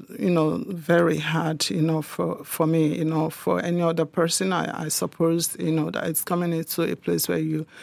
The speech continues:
know nothing about. So, um, yeah, f-, I've lived here for eighteen years now. I can tell very well that, you know, uh, what they do, you know, in Irish Refugee Council preparing women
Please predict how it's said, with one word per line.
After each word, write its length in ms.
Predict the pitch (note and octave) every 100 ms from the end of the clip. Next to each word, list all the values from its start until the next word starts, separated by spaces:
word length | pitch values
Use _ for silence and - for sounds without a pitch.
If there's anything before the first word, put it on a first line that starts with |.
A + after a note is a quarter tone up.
| - -
know 160 | F3+
nothing 480 | F3 D#3+ D#3+ - F3
about. 540 | D3+ D3+ D#3+ D#3 D#3 -
So, 400 | F3 D#3+ D#3 -
um, 480 | E3+ D#3+ D#3 D3+ C#3+ - -
yeah, 220 | F3+ F3+ D#3 -
f-, 180 | - - B3 C4 -
I've 260 | F#3 D3+ D3
lived 280 | G3 F#3+ F#3+
here 140 | F3 E3+
for 220 | - -
eighteen 420 | E3 - F3+ E3+
years 320 | E3+ D#3+ D3+
now. 140 | D#3+ D#3+
I 80 |
can 260 | - E3 D#3
tell 260 | - F#3 F3+
very 300 | E3+ E3+ E3+
well 300 | D#3+ D#3 E3+
that, 240 | D#3+ D#3 - - - - _ -
you 140 | F3+
know, 260 | E3+ D#3+ E3
uh, 260 | - F#3 D#3
what 420 | - F#3+ F3+ F3
they 120 | E3
do, 460 | C#3+ E3 F3 E3 E3+ - -
you 160 | F3+
know, 180 | D#3+ D#3
in 220 | D#3 E3
Irish 360 | D#3+ E3 D#3+ -
Refugee 400 | E3 E3+ D#3+ E3+
Council 380 | - E3 D#3 -
preparing 580 | - F3 - E3+ E3+ D#3+
women 460 | E3 E3 E3+ G3